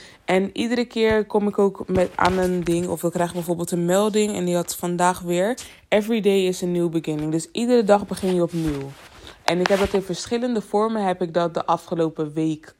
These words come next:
eh, gezien. Dat iedere dag dat je opnieuw kan beginnen.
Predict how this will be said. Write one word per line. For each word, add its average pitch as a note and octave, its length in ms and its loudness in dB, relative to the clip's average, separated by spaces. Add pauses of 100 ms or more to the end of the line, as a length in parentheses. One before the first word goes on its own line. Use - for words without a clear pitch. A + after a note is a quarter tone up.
(140)
eh, D#3 380 -12 (100)
gezien. E3+ 600 -8 (640)
Dat E3+ 300 0
iedere A3+ 360 2
dag F#3+ 220 2
dat F#3 160 0
je F3+ 80 0
opnieuw F3+ 340 2
kan E3 240 0
beginnen. D3+ 540 -8